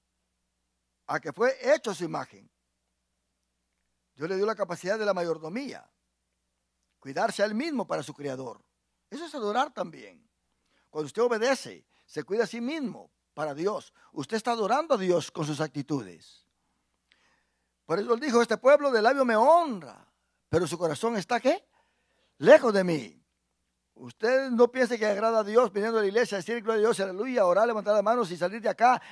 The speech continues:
e ir a pecar y a vivir como los demás mundanos. Eso no trabaja de esa manera. Con nuestra actitud nosotros estamos adorando a un Dios todopoderoso en el trabajo, donde quiera que estemos. Cuidar lo que Dios puso en sus manos.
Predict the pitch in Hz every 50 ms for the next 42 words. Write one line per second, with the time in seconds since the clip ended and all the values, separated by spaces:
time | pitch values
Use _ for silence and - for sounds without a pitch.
0 | - - 170 202 240 220 - 202 185 - - 233 254 240 220 202 196 202 185 208
1 | 233 220 - 214 202 196 196 190 185 185 220 226 202 185 175 196 240 302 277 208
2 | - - - - _ _ _ _ _ _ _ _ _ - 175 190 247 247 254 254
3 | 240 247 247 233 233 220 226 214 202 214 262 269 233 131 95 - _ _ _ _
4 | _ _ _ - - 196 202 185 160 196 180 - - 175 - - 302 320 277 240
5 | 170 - 269 262 254 208 - 240 262 254 - - 202 202 190 190 254 277 247 214
6 | 208 220 233 214 190 226 269 - - 247 262 247 214 220 214 202 196 233 269 -
7 | - 151 120 - - - - 190 208 190 - 190 180 180 220 269 247 220 220 214
8 | 202 185 160 - 247 254 226 - 190 - - 240 277 277 220 147 90 85 - -
9 | - - - - - - _ _ _ _ _ _ _ _ _ _ _ _ _ _
10 | _ _ _ _ _ _ _ _ _ _ _ _ - 269 277 269 294 349 415 440
11 | 440 427 403 - 349 339 349 392 403 - - - 427 466 427 - 339 359 320 220
12 | - 311 285 277 339 403 440 403 359 - 135 113 120 - -